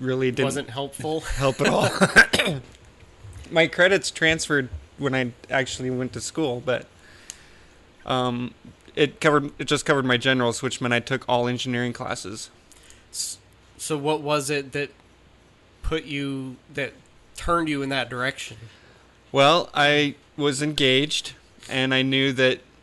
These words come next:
Speaker 1: delivering furniture for twenty hours a week at minimum wage wasn't gonna cut it with a wife.
Speaker 2: <laughs> Yeah.
Speaker 1: <clears throat> So my wife and I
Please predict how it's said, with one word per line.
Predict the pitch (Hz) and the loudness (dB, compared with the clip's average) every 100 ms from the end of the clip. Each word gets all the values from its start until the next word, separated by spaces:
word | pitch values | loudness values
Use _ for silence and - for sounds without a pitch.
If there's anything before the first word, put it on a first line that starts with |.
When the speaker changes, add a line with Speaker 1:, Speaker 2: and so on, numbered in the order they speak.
| _ - - - - - - 104 | _ -20 -20 -20 -20 -20 -20 -6
Speaker 1:
delivering | 143 139 131 135 | 0 2 2 0
furniture | 123 139 131 - 139 139 | 2 0 0 0 0 0
for | 131 - 147 135 | -2 -12 -10 -6
twenty | 147 139 | -2 2
hours | 131 135 131 | 4 2 0
a | 135 | -2
week | 131 131 | 0 0
at | 127 | 0
minimum | 131 131 131 123 | -2 -2 -2 2
wage | 123 127 | 2 2
wasn't | 131 131 127 | -2 -4 -2
gonna | 123 | -2
cut | 117 131 131 | -2 0 0
it | 135 - | 0 -4
with | 135 120 | -8 -6
a | 123 | -2
wife. | 117 120 139 - 175 170 | 2 2 0 -4 -8 -10
Speaker 2:
<laughs> | - - | -18 -4
Yeah. | - 240 262 277 | 0 2 4 2
Speaker 1:
<clears throat> | - 294 269 240 214 156 - | 0 -2 0 0 -2 -4 -4
So | - 151 139 135 | 0 4 4 4
my | 139 135 | 2 4
wife | 139 147 - | 6 4 2
and | 143 | 2
I | 135 135 | 4 2